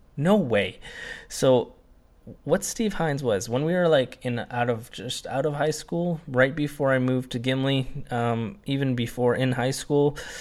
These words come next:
we didn't have a lot of money 'cause we didn't have jobs. So what we used to do is we used to scam, um, fast food joints. Um,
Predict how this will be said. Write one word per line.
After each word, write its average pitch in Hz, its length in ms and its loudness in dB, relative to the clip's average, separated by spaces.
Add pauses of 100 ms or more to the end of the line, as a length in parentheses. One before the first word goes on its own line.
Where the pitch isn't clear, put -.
(200)
we 147 120 0
didn't 180 180 -2
have 170 160 2
a - 40 4
lot 120 160 4
of 104 60 0
money 110 240 -2
'cause 117 180 -4
we 117 60 -2
didn't 110 160 -2
have 104 160 -4
jobs. 101 480 -6 (460)
So 104 180 -4
what 110 120 -2
we 135 40 -2
used 139 160 -4
to 123 80 -10
do 113 140 -2
is 113 120 -4
we 107 60 -4
used 110 160 -6
to 101 60 -8
scam, 127 840 -2 (420)
um, 120 300 -2
fast 117 480 -2
food 131 280 -4
joints. 160 500 2 (1040)
Um, 101 480 -6